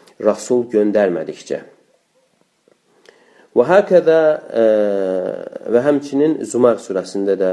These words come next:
buna dəlil vardır. Hətta izə cəuhə futihat əbvabuhə və qal ləhum xəzənətuhə. Yəni, onlar cəhənnəmə gəldikləri zaman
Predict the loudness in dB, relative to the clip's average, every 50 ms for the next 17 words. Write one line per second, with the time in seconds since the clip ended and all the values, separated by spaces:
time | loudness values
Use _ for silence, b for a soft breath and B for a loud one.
0 | -4 -6 -8 -6 -6 -4 -2 0 0 0 0 0 0 0 0 0 0 0 -2 -2
1 | -4 B B B B B B -2 -2 -2 0 2 2 2 2 2 0 0 0 0
2 | 2 2 4 4 2 2 2 2 2 2 2 0 -2 -2 -2 -4 -6 -8 -6 -6
3 | -6 -2 -2 -2 -2 0 -2 -4 -4 -4 -4 -2 2 2 4 4 4 2 0 -4
4 | -4 -2 -2 -2 0 -2 -2 0 2 2 2 2 2 0 0 0 0 0 -2 -2
5 | -2 0 0 0 4 4 4 4 4 2 0 -2 -6 -6 -6 -6 -6 B B B
6 | B B B B -2 0 0 2 2 0 0 -2 0 0 0 0 0 -2 -6 -8
7 | -4 -4 -2 0 0 0 0 0 0 0 0 0 -2 -6 -4 -2 0 0 0 0
8 | 0 0 0 2 2 2 2 0